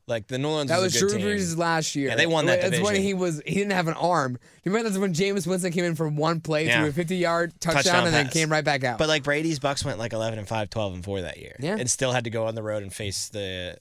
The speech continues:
Speaker 1: the football team.
Speaker 2: The losing record w-, football
Speaker 1: Football
Speaker 2: team, yeah.
Speaker 1: team, and they almost <laughs> lost that game to Heineke, and they were losing in the fourth quarter. So
Speaker 2: Right.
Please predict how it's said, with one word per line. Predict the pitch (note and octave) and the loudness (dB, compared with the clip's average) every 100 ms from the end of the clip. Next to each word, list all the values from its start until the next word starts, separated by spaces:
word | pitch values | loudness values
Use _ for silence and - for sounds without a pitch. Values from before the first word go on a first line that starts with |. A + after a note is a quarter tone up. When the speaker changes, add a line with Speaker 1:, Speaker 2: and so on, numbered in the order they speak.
| _ G2 | _ -10
Speaker 1:
the | G2 F2 C#2+ | -8 -8 -8
football | - A2 F2+ | -8 -6 -8
team. | - F2 B2+ | -8 -8 -4
Speaker 2:
The | C#3 C3 | -2 -2
losing | B2+ B2+ D3+ C#3+ C#3 | -2 -2 -2 0 0
record | C3+ B2+ B2+ A#2+ G#2+ G#2+ | 0 -2 -2 -4 -4 -10
w-, | A2 B2 | -14 -14
football | - B2+ G#2+ | -8 -8 -2
Speaker 1:
Football | G#2 G#2+ A2 G2+ | 0 2 0 0
Speaker 2:
team, | A#2 | -4
yeah. | G2+ | -4
Speaker 1:
team, | |
and | G2+ G2 F#2 | -4 -6 -4
they | A2+ | -2
almost | B2 F3+ F#3 | 0 -2 -4
<laughs> | - E3 | -4 -4
lost | B2+ | -4
that | F2+ - | -6 -8
game | A#2 A#2+ | -6 -6
to | F2 | -6
Heineke, | G2 F#2 F#2 F2 E2+ | -8 -10 -12 -12 -14
and | F2 - - - - | -16 -20 -20 -8 0
they | |
were | D#3 E3 | 2 2
losing | D3 D#3+ D#3 C#3+ A#2+ | 2 2 2 0 0
in | A#2+ C#3+ B2+ - _ _ - - | -2 -2 -4 -8 _ _ -20 -10
the | C3+ | -6
fourth | C#3 B2+ G#2+ | -2 -2 -2
quarter. | A#2+ G#2+ F2 - | -4 -4 -4 -6
So | A2+ A2 | -2 -2
Speaker 2:
Right. | G2+ - | -2 -6